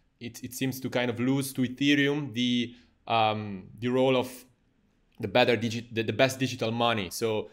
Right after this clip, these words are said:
it seems that you kind of foresee that Ethereum will sort of take on at least part of the Bitcoin narrative here.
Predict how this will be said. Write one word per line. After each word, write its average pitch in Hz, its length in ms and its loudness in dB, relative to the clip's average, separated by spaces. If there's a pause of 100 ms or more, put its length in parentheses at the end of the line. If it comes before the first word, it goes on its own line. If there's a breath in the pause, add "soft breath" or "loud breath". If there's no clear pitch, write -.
(120 loud breath)
it 117 120 -6
seems 135 280 -2
that 123 260 -6
you 135 160 0
kind 123 240 0
of 117 120 -4
foresee 135 920 -2 (480 loud breath)
that 113 320 -2
Ethereum 135 440 2
will 139 360 2 (120)
sort - 280 -2
of - 180 -8
take 170 280 2
on 127 220 2
at 113 120 -4
least 139 380 -2
part 135 460 4 (260)
of 117 420 0 (640)
the 117 160 4
Bitcoin 117 460 0
narrative 98 400 0
here. 87 300 -6